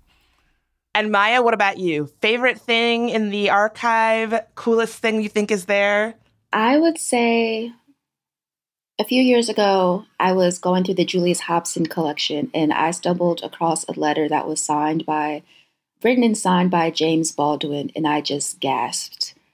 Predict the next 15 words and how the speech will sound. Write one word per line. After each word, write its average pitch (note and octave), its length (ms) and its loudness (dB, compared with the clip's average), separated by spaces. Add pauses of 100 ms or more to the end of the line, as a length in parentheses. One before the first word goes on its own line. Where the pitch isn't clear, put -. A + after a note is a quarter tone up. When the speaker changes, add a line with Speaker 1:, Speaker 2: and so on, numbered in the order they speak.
(240)
Speaker 2:
I E3+ 140 2
definitely G3 400 0
think A3 160 -2
that's G#3+ 220 0
the - 80 -8
coolest A3 420 0
thing G#3 220 0
in G3+ 140 -2
the F#3+ 60 0
collection. G3+ 760 0 (520)
It F#3+ 160 0
makes F#3+ 380 -2
me F#3+ 320 2
feel F3 640 0 (160)
like D#3+ 560 -2